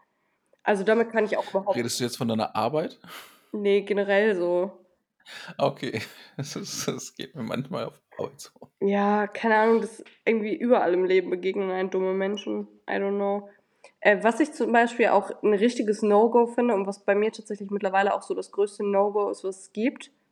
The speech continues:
Speaker 1: noch über Betrügen und sonst was, ist Lügen.
Speaker 2: Mhm.
Speaker 1: Also ich bin mittlerweile so ein Mensch, ob du mich betrügst oder nicht, scheißegal.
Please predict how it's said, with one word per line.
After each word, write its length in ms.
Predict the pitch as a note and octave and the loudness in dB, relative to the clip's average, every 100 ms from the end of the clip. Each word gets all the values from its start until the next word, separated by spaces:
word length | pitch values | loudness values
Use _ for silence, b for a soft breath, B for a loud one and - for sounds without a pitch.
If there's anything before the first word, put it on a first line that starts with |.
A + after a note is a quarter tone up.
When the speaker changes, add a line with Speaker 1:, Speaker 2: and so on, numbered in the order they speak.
| _ _ | _ _
Speaker 1:
noch 240 | - G3+ - | -2 0 2
über 200 | A#3 B3 | 4 4
Betrügen 460 | G3 - B3 B3 | 2 0 2 4
und 120 | F#3+ G3 | 4 4
sonst 280 | G#3+ A#3+ A#3+ | 2 2 0
was, 240 | A#3+ - - - | -2 -6 -18 -16
ist 200 | G3+ - | -16 -8
Lügen. 600 | G3 F#3+ G3 F#3 E3+ - - _ _ _ _ _ _ _ _ _ _ - _ _ - | -2 2 4 4 2 0 -14 _ _ _ _ _ _ _ _ _ _ -20 _ _ -16
Speaker 2:
Mhm. 220 | A2 G#2 | -2 2
Speaker 1:
Also 160 | G3+ | 2
ich 160 | - B3+ | 2 4
bin 280 | D4 C#4 - | 6 6 6
mittlerweile 560 | A#3 A#3+ G#3 G#3 C4+ C#4 | 4 4 4 2 2 2
so 80 | |
ein 100 | B3+ | 2
Mensch, 380 | B3+ B3+ C4+ - - _ _ _ _ _ _ _ - - | 2 0 -2 -6 -18 _ _ _ _ _ _ _ -18 -2
ob 220 | - G#3 G#3+ | 2 2 4
du 60 | |
mich 160 | A3+ A#3 | 2 2
betrügst 380 | - C4+ C#4 - | 0 0 2 2
oder 140 | G3 | 6
nicht, 240 | G3+ C4 - | 6 4 4
scheißegal. 680 | G#3+ G#3+ F#3+ F#3+ A3 C#4+ | 2 2 2 4 6 4